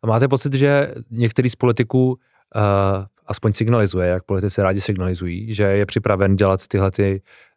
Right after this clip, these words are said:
nepopulární kroky, nebo že se tam prostě něco děje, ty, kdy-, když jste na těch jednáních, třeba v tom dohodovacím řízení,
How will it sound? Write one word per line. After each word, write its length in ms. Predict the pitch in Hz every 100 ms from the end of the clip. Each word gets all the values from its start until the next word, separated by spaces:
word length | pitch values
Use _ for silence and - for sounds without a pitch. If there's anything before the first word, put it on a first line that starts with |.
| -
nepopulární 760 | 101 92 101 104 92 92 - 95
kroky, 420 | 98 - 101 95
nebo 560 | 92 87 90 90 92
že 180 | 90 95
se 120 | 90 -
tam 160 | 110
prostě 240 | 95 104 110
něco 240 | 107 -
děje, 320 | 110 101 110
ty, 160 | 135 107 -
kdy-, 200 | 107 110
když 220 | 98 101 -
jste 220 | - 113
na 120 | 110
těch 180 | 107 113
jednáních, 460 | 110 101 98 98 -
třeba 220 | 107 95
v 40 |
tom 120 | -
dohodovacím 460 | 101 98 98 98 110
řízení, 440 | 107 98 92 85